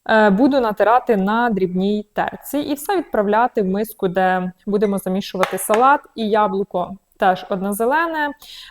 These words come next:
е, семеренко, е, здається, так, е, кисленьке,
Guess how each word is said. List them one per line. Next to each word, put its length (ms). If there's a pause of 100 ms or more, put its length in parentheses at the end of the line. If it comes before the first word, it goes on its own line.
е, 180
семеренко, 1120
е, 220
здається, 600
так, 380 (420)
е, 160
кисленьке, 1000